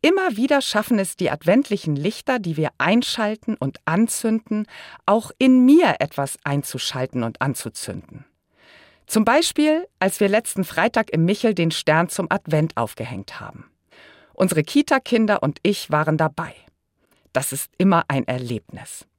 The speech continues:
Der riesige Stern steht zunächst auf einem Ständer vorne in der Kirche und wird dann von zwei Küstern an dicken Seilen hochgezogen. Die beiden stehen dazu ganz oben auf den Hochemporen.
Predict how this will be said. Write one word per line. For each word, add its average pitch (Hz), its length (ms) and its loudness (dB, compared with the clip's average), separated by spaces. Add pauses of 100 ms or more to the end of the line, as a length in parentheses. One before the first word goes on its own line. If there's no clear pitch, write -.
(640)
Der 151 240 0
riesige 233 460 0
Stern 180 600 2
steht - 340 -4
zunächst 175 420 0
auf 160 140 -2
einem 156 180 0
Ständer 208 480 2
vorne 180 400 0
in 165 140 -2
der 170 120 -2
Kirche - 540 -8 (360)
und 139 200 -4
wird 139 200 0
dann 220 260 4
von 185 240 0
zwei 156 200 -2
Küstern 214 680 -2
an 139 180 -4 (140)
dicken 226 320 2
Seilen 151 560 2
hochgezogen. 117 720 -4 (920)
Die 139 60 -4
beiden 208 320 4
stehen 214 360 2
dazu 180 440 -2
ganz - 400 2
oben 220 320 4
auf - 140 0
den 160 200 0
Hochemporen. - 680 -6